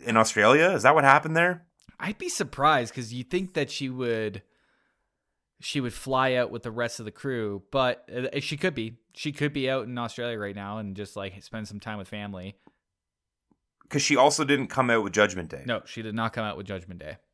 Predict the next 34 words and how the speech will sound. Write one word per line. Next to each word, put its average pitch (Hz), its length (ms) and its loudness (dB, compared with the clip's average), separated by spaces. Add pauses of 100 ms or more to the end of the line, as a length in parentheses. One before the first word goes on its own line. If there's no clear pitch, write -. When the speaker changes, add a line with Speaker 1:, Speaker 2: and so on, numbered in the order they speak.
(1200)
Speaker 1:
Nor 135 340 6
was 143 120 6
she 110 400 -2 (240)
in 117 160 -2
the 107 80 2
back 113 420 8
with 113 120 -4
them 98 140 2
when 92 140 0
they 90 100 -2
showed 101 280 0
them 95 120 0
in 90 100 -2
the 87 60 -2
back 92 300 4
preparing 95 460 2
for - 120 -8
the 80 80 -8
match. 73 260 -14
Speaker 2:
Exactly. 135 440 -8 (160)
Speaker 1:
So - 140 2
I 120 80 10
have 127 280 12
to 143 80 0
think, 135 260 2
and 107 280 2
I 104 80 4
think 143 200 2
she 151 140 0
might 120 180 4
already 107 340 6
be 95 200 -2
out 85 200 0
there, 78 320 -6